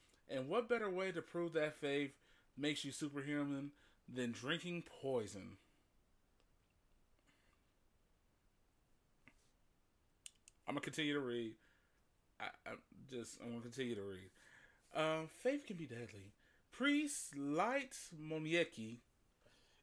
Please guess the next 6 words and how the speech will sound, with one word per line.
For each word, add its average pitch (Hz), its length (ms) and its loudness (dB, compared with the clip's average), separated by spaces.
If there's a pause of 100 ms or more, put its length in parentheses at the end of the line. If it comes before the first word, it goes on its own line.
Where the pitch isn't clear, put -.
(120)
is, 147 600 6 (100)
uh, 131 300 8
Soshanguve, 151 2500 6 (840)
Af-, 147 320 6
South 160 320 10
Africa. 131 540 6